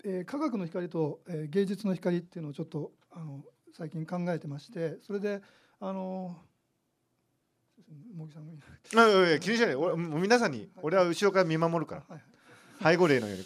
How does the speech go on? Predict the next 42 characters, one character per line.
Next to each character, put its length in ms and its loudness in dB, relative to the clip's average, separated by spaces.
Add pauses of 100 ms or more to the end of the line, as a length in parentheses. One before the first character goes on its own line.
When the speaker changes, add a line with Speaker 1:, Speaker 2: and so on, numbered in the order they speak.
(120)
Speaker 2:
こ 140 -4
の 100 -4
角 180 -8
度 80 -10
が 60 -12
い 40 -14
い 20 -18
か 60 -18
な、 80 -18
こ 60 -20
う 40 -20
や 20 -20
っ 40 -20
て。 180 -20 (260)
Speaker 1:
三 240 -4
番 100 -4
も 60 -8 (360)
Speaker 2:
い 40 0
や、 160 8
俺 180 8
気 80 -4
に 80 0
し 60 0
な 80 2
く 20 -14
て 80 -10
い 20 -6
い。 40 -6
俺、 180 -4
Speaker 1:
茂 0 -
木 0 -
さ 40 -8
ん 40 -10
の 60 -12
Speaker 2:
気 100 8
配 140 10
消 120 -2
し 40 -8
て 80 2
る 60 4
か 100 -2
ら。 100 -8